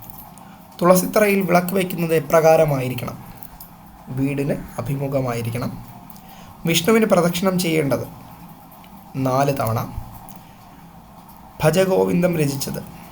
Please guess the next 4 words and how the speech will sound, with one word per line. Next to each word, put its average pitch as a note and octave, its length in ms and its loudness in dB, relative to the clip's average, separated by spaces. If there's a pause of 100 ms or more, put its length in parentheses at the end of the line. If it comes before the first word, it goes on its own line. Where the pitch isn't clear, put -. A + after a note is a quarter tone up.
(800)
ശങ്കരാചാര്യർ. C#3 920 4 (1160)
സുബ്രഹ്മണ്യന് G3+ 680 6
പ്രദക്ഷിണം F3+ 500 2
ചെയ്യേണ്ടത് C#3+ 480 0